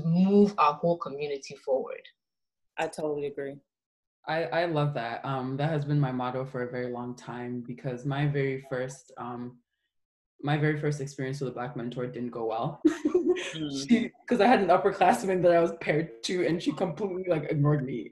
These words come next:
Speaker 3: And I was just like, "What am I," 'cause I went to a P W I and I'm just like, "Uh," <laughs> like, you know,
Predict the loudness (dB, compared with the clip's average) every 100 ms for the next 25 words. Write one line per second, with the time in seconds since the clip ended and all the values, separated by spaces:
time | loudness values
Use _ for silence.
0 | -2 2 2 2 -2 0 4 4 2 -6
1 | _ _ _ -2 2 2 2 4 4 4
2 | 2 2 2 4 8 8 8 4 0 0
3 | 0 0 2 8 10 12 10 6 -4 _
4 | -2 6 10 10 10 8 8 10 8